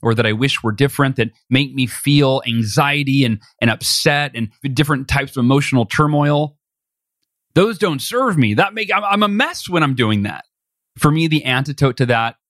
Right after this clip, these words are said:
the antidote is gratitude. Being grateful for everything, including the challenges, including your challenges, your adversity, the difficult times in life, because as we all know,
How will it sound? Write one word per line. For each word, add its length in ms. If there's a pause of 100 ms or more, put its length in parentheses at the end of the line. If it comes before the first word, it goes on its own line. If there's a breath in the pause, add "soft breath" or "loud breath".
(120)
the 140
antidote 540 (100)
is 380 (180)
gratitude. 600 (580)
Being 280
grateful 500
for 220
everything, 560
including 760
the 80
challenges, 880 (220)
including 580
your 140
challenges, 680
your 140
adversity, 720 (300)
the 60
difficult 440
times 280
in 100
life, 200
because 420 (460)
as 180
we 120
all 100
know, 340